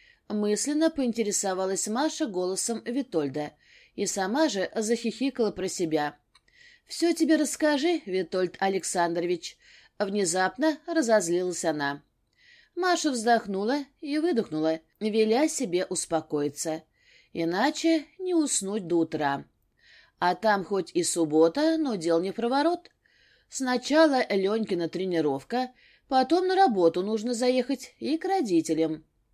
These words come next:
Она протянула руку к телефону, лежавшему на тумбочке, когда мобильник ожил. На экране высветилось сообщение. Пустая карта.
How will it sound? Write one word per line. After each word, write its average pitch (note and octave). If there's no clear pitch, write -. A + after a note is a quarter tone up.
Она C#4+
протянула G#3+
руку G3+
к -
телефону, E3
лежавшему G3
на C#4
тумбочке, D#3+
когда B3+
мобильник A#3+
ожил. E3+
На F3
экране C4
высветилось A3
сообщение. B3+
Пустая C#4
карта. C#3